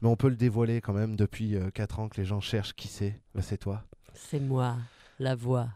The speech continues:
Speaker 1: Agnès, euh, eh bien, principalement, nous allons, euh, présenter, euh, ton spectacle que tu vas jouer au Théâtre de Die dans quelque temps.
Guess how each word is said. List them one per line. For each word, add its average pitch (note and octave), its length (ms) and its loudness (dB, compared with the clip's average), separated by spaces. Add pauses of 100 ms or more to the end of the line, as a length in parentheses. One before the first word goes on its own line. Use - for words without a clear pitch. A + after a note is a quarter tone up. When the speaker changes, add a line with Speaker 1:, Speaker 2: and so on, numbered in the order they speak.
(200)
Speaker 1:
Agnès, D3+ 540 6
euh, G#2+ 840 8 (220)
eh C3 100 0
bien, A2 200 2
principalement, B2+ 840 0 (100)
nous A2+ 340 2
allons, B2+ 440 4
euh, F2 560 2 (680)
présenter, B2+ 840 4
euh, F2 220 2 (140)
ton A2+ 160 2
spectacle C3+ 680 0
que A#2+ 100 -4
tu - 160 -8
vas G#2 120 0
jouer A#2 400 0
au G#2 100 2
Théâtre G#2 400 -2
de G2+ 100 -2
Die A#2 220 -6
dans F#2+ 160 -4
quelque A2+ 340 -2
temps. E3+ 280 -2